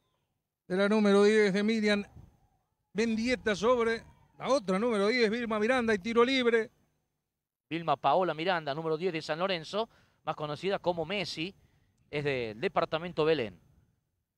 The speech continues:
Speaker 2: que fue
Speaker 1: Del
Speaker 2: una de la, una de las
Speaker 1: departamento
Speaker 2: goleadoras,
Speaker 1: Belén, mirá
Speaker 2: una de las
Speaker 1: vos.
Speaker 2: goleadoras que tuvo San Lorenzo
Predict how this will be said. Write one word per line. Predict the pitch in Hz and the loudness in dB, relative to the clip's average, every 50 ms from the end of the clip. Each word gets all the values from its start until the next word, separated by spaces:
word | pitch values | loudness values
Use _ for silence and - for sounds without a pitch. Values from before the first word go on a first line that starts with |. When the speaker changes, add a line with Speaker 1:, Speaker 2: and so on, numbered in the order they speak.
| _ - | _ -16
Speaker 2:
que | - 139 | -8 -4
fue | 165 190 | -2 0
Speaker 1:
Del | 185 185 | 0 2
Speaker 2:
una | |
de | |
la, | 160 151 | 2 0
una | 160 175 170 160 | 0 0 0 0
de | 156 | 2
las | 151 143 | 2 2
Speaker 1:
departamento | - | 2
Speaker 2:
goleadoras, | 139 147 160 - - 254 190 - 277 | 2 4 4 4 4 4 4 2 -2
Speaker 1:
Belén, | 269 180 | -4 -6
mirá | 165 175 226 | -6 -4 -4
Speaker 2:
una | 247 | -2
de | 240 | 0
las | 147 135 | 0 0
Speaker 1:
vos. | 143 | 0
Speaker 2:
goleadoras | 147 156 151 170 220 220 - | 2 2 2 2 2 0 -2
que | 139 | -2
tuvo | - 175 180 165 | -4 -2 -2 -2
San | - 151 156 | -2 -4 -4
Lorenzo | 160 165 175 185 - 202 233 | -4 -4 -6 -6 -8 -10 -10